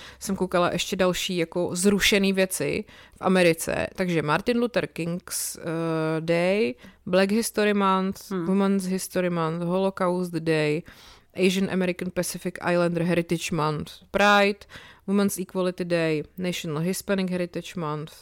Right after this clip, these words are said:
Speaker 1: National American Indian Heritage Month, prostě všechno, co je.
Speaker 2: Prostě cokoliv, co zavání menšinou, a do toho teďka počítám i ženy.
Speaker 1: Samozřejmě, tak
Speaker 2: Bylo
Speaker 1: je
Speaker 2: zrušeno.
Speaker 1: prostě zrušený, jo. Je to tak. No.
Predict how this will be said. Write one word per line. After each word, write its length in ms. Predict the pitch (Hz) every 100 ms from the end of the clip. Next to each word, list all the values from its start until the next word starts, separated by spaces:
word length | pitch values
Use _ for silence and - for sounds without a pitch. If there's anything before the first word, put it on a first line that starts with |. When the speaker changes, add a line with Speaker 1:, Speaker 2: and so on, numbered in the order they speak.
| 170
Speaker 1:
National 500 | 180 170 175 170 156 -
American 440 | 175 170 170 170
Indian 360 | 175 170 165 165
Heritage 380 | 160 160 160 -
Month, 200 | 151 156
prostě 260 | 165 -
všechno, 320 | - 175 170 160
co 200 | - 156
je. 200 | 147 151 - - -
Speaker 2:
Prostě 240 | - - 349
cokoliv, 340 | 311 302 311
co 120 | 330
zavání 440 | 294 262 269 294 302
menšinou, 640 | 262 247 349 339 202 156
a 100 | 220
do 80 | 226
toho 140 | 254
teďka 220 | 254 - 262
počítám 420 | 247 240 262 269
i 80 | 226
ženy. 360 | 254 254 170
Speaker 1:
Samozřejmě, 680 | 196 185 180 175 170 165 202
tak 120 | 202
Speaker 2:
Bylo 100 | 233 240
Speaker 1:
je 100 | 220
Speaker 2:
zrušeno. 180 | 196
Speaker 1:
prostě 160 | 196 190
zrušený, 500 | 185 165 180 151 -
jo. 100 | 170 - _ _ _ _ _ _ _ _ -
Je 100 | 180
to 80 | 170
tak. 120 | - - _ _ _ _ _ _ _ _ _ _ _ _ _ _
No. 80 | -